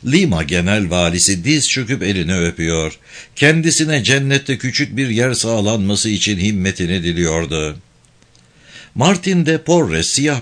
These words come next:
bir köle ile onun katıksız İspanyol soyundan gelen bir bey olan efendisinden doğdu.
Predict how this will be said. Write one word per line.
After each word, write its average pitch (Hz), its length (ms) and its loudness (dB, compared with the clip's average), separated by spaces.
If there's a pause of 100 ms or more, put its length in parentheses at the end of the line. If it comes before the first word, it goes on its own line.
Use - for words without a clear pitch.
bir 123 160 0
köle 120 360 -2
ile 78 200 -2
onun 123 280 0
katıksız 131 560 -4
İspanyol 117 540 -2
soyundan 95 560 0
gelen 85 380 -2
bir 117 260 -2
bey 139 160 2
olan 87 280 -2
efendisinden 90 920 -2
doğdu. 78 500 -2